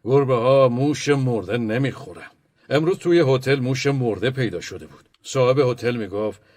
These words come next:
بلای آسمونیه. بلاها که خبر نمیکنن، مثل زلزله میمونه.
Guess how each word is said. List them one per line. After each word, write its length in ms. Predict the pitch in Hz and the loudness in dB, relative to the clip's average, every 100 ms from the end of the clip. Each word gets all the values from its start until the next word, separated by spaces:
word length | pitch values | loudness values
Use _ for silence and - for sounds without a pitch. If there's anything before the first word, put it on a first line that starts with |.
| - | -4
بلای 540 | 123 135 135 147 143 | 2 4 4 2 2
آسمونیه. 1120 | 147 - 143 123 110 127 110 104 107 143 71 - _ _ - | 0 0 2 2 0 -6 -6 -6 -8 -8 -10 -18 _ _ -6
بلاها 340 | 156 143 151 | -2 2 2
که 120 | 170 | 0
خبر 440 | 170 139 131 127 180 | -4 2 2 2 0
نمیکنن، 500 | 170 104 - 113 - _ - | -2 -6 -10 -18 -18 _ -2
مثل 300 | 190 - 202 | -2 2 -2
زلزله 600 | 127 160 143 127 131 165 | 4 4 4 2 0 2
میمونه. 360 | 226 113 82 | 0 -4 -10